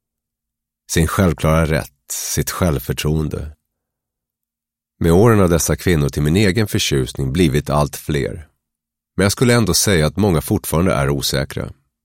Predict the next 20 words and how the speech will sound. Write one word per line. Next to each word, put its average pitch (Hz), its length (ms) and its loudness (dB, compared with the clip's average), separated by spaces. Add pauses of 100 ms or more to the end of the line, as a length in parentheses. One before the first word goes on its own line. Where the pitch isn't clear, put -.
(380)
I 98 40 2
alla 110 140 2
fall 82 240 2
i 71 40 -2
sin 80 160 -2
framtoning. 82 720 -2 (1200)
Jag 90 160 2
själv 82 260 4
är 85 40 4
likadan. 76 600 0 (960)
Tillbakadragen. 65 840 0 (1120)
Kanske 107 280 2
är 82 40 0
de 73 160 0
rädda 76 280 0
för 82 120 -4
att - 60 -6
ta - 80 -2
för 78 240 -4
sig. - 280 -10